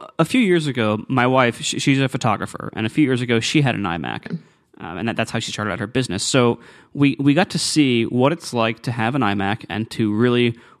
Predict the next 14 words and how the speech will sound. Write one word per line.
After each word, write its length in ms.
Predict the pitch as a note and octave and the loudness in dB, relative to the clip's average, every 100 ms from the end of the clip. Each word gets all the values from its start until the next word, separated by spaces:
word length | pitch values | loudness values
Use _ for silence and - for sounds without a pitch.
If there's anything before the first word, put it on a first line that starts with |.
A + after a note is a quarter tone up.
| - | -4
wanna 220 | B2 A2 | -2 -2
push 220 | G#2+ A#2+ | -2 -4
it 60 | A#2 | -4
to 120 | A2+ | -4
its 140 | G#2 - | -4 -2
limits 260 | G#2 G2 | -4 -2
and 100 | A2 | -4
to, 100 | A2 F#2 | -8 -8
and 140 | A2+ G#2+ | -6 -2
to 80 | |
want 200 | A#2 G#2 - | -2 -2 -2
to 100 | G#2+ | -4
expand 680 | - - A#2 A2 G2+ F#2+ - _ _ _ | -4 -4 -2 0 -2 -6 -10 _ _ _
with 320 | A2 G#2 - | -4 -4 -6